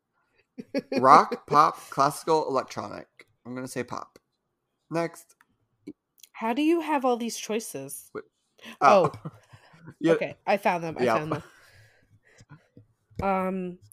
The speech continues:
Speaker 1: rock or pop?
Speaker 2: For you, I'm gonna say pop.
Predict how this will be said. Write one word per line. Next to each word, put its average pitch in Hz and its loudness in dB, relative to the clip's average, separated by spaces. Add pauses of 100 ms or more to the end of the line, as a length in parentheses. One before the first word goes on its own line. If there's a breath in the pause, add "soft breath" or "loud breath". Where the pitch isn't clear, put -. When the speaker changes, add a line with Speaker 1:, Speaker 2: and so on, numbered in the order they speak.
(400)
Speaker 1:
rock 214 0
or 320 2
pop? 175 0 (1200)
Speaker 2:
For - -4
you, 139 0
I'm - -8
gonna 143 -6
say - -10
pop. - -2